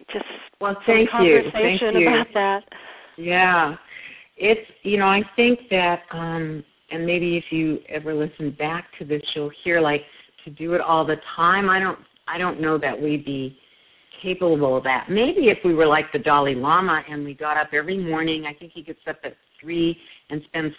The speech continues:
Speaker 2: four hours doing deep meditation to cultivate compassion in himself and the world. Uh, you know, I don't know too many of us who are <laughs> able to do that. And so I think we have to be compassionate with ourselves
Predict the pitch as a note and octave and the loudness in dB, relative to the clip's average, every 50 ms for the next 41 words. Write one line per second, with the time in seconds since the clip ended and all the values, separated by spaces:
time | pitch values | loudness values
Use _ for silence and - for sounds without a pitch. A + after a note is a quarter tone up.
0 | _ _ - E3+ E3+ E3+ F3 F3 F3 F3 - - - - E3 D#3+ D3 C3+ B2+ B2 | _ _ -4 -2 4 6 6 6 6 2 0 -4 -4 0 2 2 2 2 0 -2
1 | C3 B2 - - _ _ _ _ _ _ _ _ _ _ _ - D#3+ D#3+ D#3 D3+ | -4 -8 -10 -20 _ _ _ _ _ _ _ _ _ _ _ -8 -4 -2 0 -2
2 | D3 C3+ - E3 F3 F3 E3+ - - D3+ D#3 D#3 D#3+ D#3+ - - F3 D#3+ D#3+ D#3+ | -2 -2 -2 -2 -2 -2 -2 -6 -6 -4 -2 -2 -2 -4 -4 -6 -2 -2 -2 -2
3 | - - E3 D3+ D3+ D3+ D3 D3 _ _ _ _ _ _ - D#3+ - - - - | -2 -2 -2 0 0 -2 -2 -6 _ _ _ _ _ _ -20 -20 -20 -18 -10 -8
4 | D#3 D3+ - F3 D#3 D#3 D#3 D3+ D3+ - F3+ E3+ E3+ - - E3+ D#3+ E3 - - | -8 -8 -6 -8 -4 -2 -2 -4 -4 -6 -12 -12 -12 -12 -8 -6 -4 -4 -4 -6
5 | D#3 D3+ D3+ D3 C#3+ D3 _ - _ _ _ - D#3 D#3 D3 D3 - - D#3 C#3+ | -4 -2 -2 -2 -2 -4 _ -20 _ _ _ -10 -6 -6 -6 -6 -4 -2 0 0
6 | D3 D3 D3+ D3 D3 C#3+ C#3 C#3 D3 D3 C#3 A#2 - - _ _ _ _ _ _ | 0 0 -2 -4 -2 -2 -2 -2 0 0 0 -2 -4 -8 _ _ _ _ _ _
7 | _ _ _ _ - D#3 D#3 - - F3+ F3 E3+ F3 F3+ F#3 G3 G3 F#3+ F#3 F#3 | _ _ _ _ -6 -6 -6 -4 -4 -2 2 2 2 4 2 2 0 0 -2 -4
8 | - - F#3+ F3+ E3+ E3+ F3 E3 D#3 D#3+ D3+ - - D3+ D3 C#3+ - - - - | -4 -6 -6 -4 -2 -2 -2 -2 -2 -4 -6 -4 -4 -2 -2 -2 -2 -4 -6 -4
9 | D#3+ D#3+ D3 - A#3+ - - - - - - - - F3+ F3+ F3 C#3+ - - - | -2 -2 0 2 2 2 2 2 4 4 4 4 4 0 0 0 0 0 -6 -6
10 | B2+ C3+ C#3+ C#3+ - _ _ _ - - _ _ _ _ - G3+ G3 G3 G#3 G3+ | -6 -6 -10 -10 -12 _ _ _ -20 -20 _ _ _ _ 2 4 4 4 4 2
11 | - - B3 A3+ - A3 A3+ A3 - - A#3 A#3 A#3 - - G#3+ F3 - F#3+ F3+ | 2 2 0 2 2 2 0 0 0 -2 -2 -2 -2 -4 -8 -10 -8 -6 -8 -8
12 | - - F#3 D#3+ D#3 - - D#3+ D#3+ F3 - - - A#3 B3 B3 - - F3 E3+ | -8 -8 -10 -10 -10 -10 -6 -4 -4 -4 -4 -4 -2 0 0 0 0 -2 -4 -4
13 | E3 - D3 C#3 - - - - - C#3 B2 A2 A2 - | -2 -2 -6 -6 -6 -10 -20 -10 -6 -6 -6 -6 -8 -16